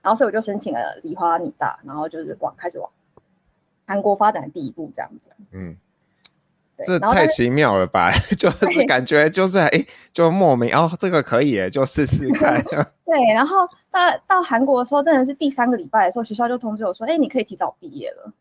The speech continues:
Speaker 2: 嗯。
Speaker 1: 然后，但是，但是你如果，就是如果要提早毕业的话，那你就要马上回台湾，你不能继续交换学生。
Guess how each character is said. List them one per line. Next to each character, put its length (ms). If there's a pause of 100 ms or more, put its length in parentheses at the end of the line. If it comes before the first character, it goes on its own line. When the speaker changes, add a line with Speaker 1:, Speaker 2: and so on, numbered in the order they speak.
(160)
Speaker 2:
嗯。 220
Speaker 1:
然 100
后， 260 (200)
但 120
是， 140
但 180
是 120
你 140
如 120
果， 100 (200)
就 100
是 80
如 80
果 80
要 100
提 160
早 120
毕 140
业 80
的 40
话， 240
那 140
你 120
就 80
要 160 (160)
马 140
上 140
回 100
台 140
湾， 100
你 60
不 100
能 80
继 100
续 120
交 100
换 140
学 160
生。 180